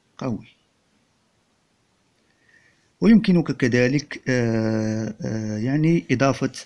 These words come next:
هذا التعتيم في مكان آخر، على سبيل المثال في هذا المكان نقوم بالضغط على طبقة فيكس، التأثيرات الأساسية، ونختار هذه هي المرة فسيفساء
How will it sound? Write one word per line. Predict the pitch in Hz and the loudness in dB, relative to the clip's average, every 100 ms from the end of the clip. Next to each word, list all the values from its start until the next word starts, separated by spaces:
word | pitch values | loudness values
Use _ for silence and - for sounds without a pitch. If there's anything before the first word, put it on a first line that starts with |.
| - - _ _ _ _ | -20 -20 _ _ _ _
هذا | - 117 127 127 120 - | -10 -4 -2 -2 -4 -6
التعتيم | - - 107 - 143 147 | -10 -10 -8 -2 0 -2
في | - 123 117 - _ | -6 -6 -6 -10 _
مكان | 117 104 - 117 113 113 135 143 - _ _ _ _ _ _ | -8 -8 -6 -4 -2 0 0 -2 -8 _ _ _ _ _ _
آخر، | - 107 101 - 139 - - - | -6 -4 -6 -4 -4 -6 -10 -6
على | 117 110 117 - | -4 -4 -8 -12
سبيل | - 113 110 - | -8 -6 -4 -6
المثال | 113 107 98 - 139 | -8 -8 -8 -10 -10
في | 139 110 | -8 -8
هذا | 104 110 107 113 - 131 | -6 -6 -6 -6 -8 -8
المكان | 113 98 - 135 156 | -6 -8 -8 -4 -4
نقوم | 151 - 131 | -4 -6 -10
بالضغط | 107 113 107 | -8 -10 -8
على | 101 104 _ - _ | -10 -12 _ -20 _
طبقة | - 120 95 - 127 135 - _ | -8 -8 -8 -10 -8 -8 -10 _
فيكس، | - 120 139 - - _ _ _ _ _ _ _ _ _ _ _ _ | -10 -8 -8 -14 -20 _ _ _ _ _ _ _ _ _ _ _ _
التأثيرات | 123 - - 117 117 117 117 147 | -14 -14 -10 -8 -6 -6 -6 -8
الأساسية، | - - 123 117 - 101 104 127 135 _ _ - | -8 -10 -8 -8 -8 -8 -4 -4 -6 _ _ -10
ونختار | 233 - - 131 | -8 -6 -4 -2
هذه | 120 117 | -4 -4
هي | 113 107 113 110 | -4 -4 -4 -8
المرة | 101 101 120 | -8 -8 -8
فسيفساء | - - - 110 104 - 113 131 | -10 -12 -12 -12 -12 -8 -4 -4